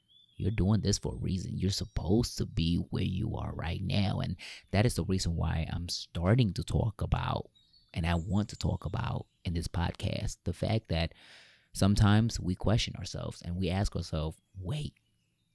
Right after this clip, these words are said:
am I supposed to be here right now? Like, am I supposed to be doing what I'm doing?" Like, I don't see any results. Or matter of fact, I do see results, but it's very minimal. It's not like what I'm expecting. And have y'all heard of the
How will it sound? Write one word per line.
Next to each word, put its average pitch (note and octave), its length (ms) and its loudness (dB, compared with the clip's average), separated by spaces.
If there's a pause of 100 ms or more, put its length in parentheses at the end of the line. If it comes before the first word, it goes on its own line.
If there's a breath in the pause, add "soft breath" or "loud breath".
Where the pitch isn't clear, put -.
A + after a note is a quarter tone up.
(120)
am F2+ 120 -4
I B2+ 80 -4
supposed - 460 -4
to G2+ 60 0
be E2+ 140 -2
here E2 340 -2
right B2 280 0
now? C3+ 240 0
Like, A2 180 -2
am E2 140 0
I G2+ 100 0
supposed G2+ 380 -2
to G2+ 80 -6
be F#2 100 0
doing F#2 400 0
what - 160 0
I'm A2 160 4
doing?" D#3+ 460 0 (420 loud breath)
Like, G#2 80 2 (100)
I A#2 80 0
don't D#3+ 240 -2
see A2 380 -4 (160)
any A2 460 4 (200)
results. E2+ 600 0 (260 loud breath)
Or G2+ 80 0
matter G2 180 6
of A2+ 60 0
fact, F#2 280 0
I F#2 100 0
do A2+ 260 4
see B2+ 280 2
results, - 600 -4 (120)
but F#2+ 260 -2
it's - 160 -6
very A2 480 6
minimal. F2+ 720 0
It's - 200 2
not G2 180 2
like A#2+ 220 -2
what - 180 -4
I'm G#2 100 -2
expecting. - 720 -6 (840 soft breath)
And G2+ 100 4
have A2 160 4
y'all A2+ 160 4
heard C3+ 320 2
of - 160 -2
the F2 240 2